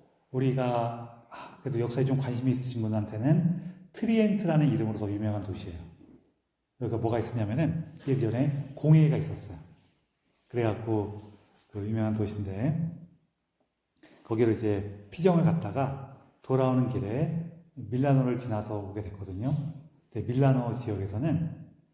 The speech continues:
고유한 전례가 있어요. 그 암브로시오 전례라고도 하고, 뭐, 밀라노 전례라고도 하는데, 암브로시오 성인께서 이렇게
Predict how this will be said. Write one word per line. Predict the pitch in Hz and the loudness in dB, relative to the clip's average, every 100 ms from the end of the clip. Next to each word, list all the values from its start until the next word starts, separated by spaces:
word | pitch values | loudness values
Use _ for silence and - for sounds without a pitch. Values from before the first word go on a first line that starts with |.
| _ _ _ | _ _ _
고유한 | _ 135 147 143 131 | _ 2 4 6 4
전례가 | - 107 107 98 | 2 -2 -4 -6
있어요. | - - 90 - | -10 -12 -16 -20
그 | - - - - _ - | -20 -20 -20 -20 _ -4
암브로시오 | 127 135 151 147 139 123 | 0 2 2 2 2 0
전례라고도 | 107 104 101 98 98 101 | 0 -2 -2 -4 -6 -6
하고, | 123 - 123 120 123 - - | -6 -4 -4 -4 -8 -10 -8
뭐, | 113 | -2
밀라노 | 120 123 120 | 2 2 2
전례라고도 | 107 107 104 104 107 | -2 -2 -2 -4 -4
하는데, | 120 104 135 139 - - - - - _ - | -6 -4 0 0 -2 -6 -14 -20 -20 _ -6
암브로시오 | 120 139 139 143 139 135 127 | 0 4 4 2 0 0 -2
성인께서 | 127 151 156 147 113 120 | -2 2 2 2 -2 -4
이렇게 | 110 - 104 101 101 - | -6 -4 -4 -4 -8 -14